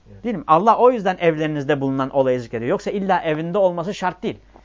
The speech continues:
Speaker 2: Yani başka evde oturuyorsa onunla evlenebilirsin kaydısı yok burada.
Speaker 1: Evet.
Speaker 2: Anladın mı buradaki noktayı? İşte meharac, işte bu da böyledir. Nebi sallallahu aleyhi ve sellem su dökün dediği zaman oradaki zikrettiği o gün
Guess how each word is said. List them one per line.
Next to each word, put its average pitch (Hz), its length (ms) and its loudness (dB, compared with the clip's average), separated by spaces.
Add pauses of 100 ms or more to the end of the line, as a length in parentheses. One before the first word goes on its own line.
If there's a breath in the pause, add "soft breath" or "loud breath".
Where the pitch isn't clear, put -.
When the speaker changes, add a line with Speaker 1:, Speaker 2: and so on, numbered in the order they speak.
(120 soft breath)
Speaker 2:
Yani 143 200 0
başka 151 260 2
evde 180 180 0
oturuyorsa 185 400 0
onunla 185 140 -4
evlenebilirsin 175 580 -6
kaydısı 147 400 -4
yok 185 180 2
burada. 104 240 -12 (220)
Speaker 1:
Evet. 95 100 -20 (340)
Speaker 2:
Anladın 202 260 2
mı 214 80 0
buradaki 127 260 -2
noktayı? 104 300 -10
İşte - 160 -4
meharac, 175 420 -2 (280 soft breath)
işte 175 360 -2
bu 220 120 2
da 175 100 6
böyledir. 113 420 -2
Nebi 185 180 -4
sallallahu - 260 -6
aleyhi 202 60 0
ve - 40 -8
sellem - 0 -
su 220 220 -6
dökün 208 300 -2
dediği 214 240 -2
zaman 202 320 -2 (320 loud breath)
oradaki 214 380 0
zikrettiği 202 440 -4
o 196 120 0
gün 208 180 -4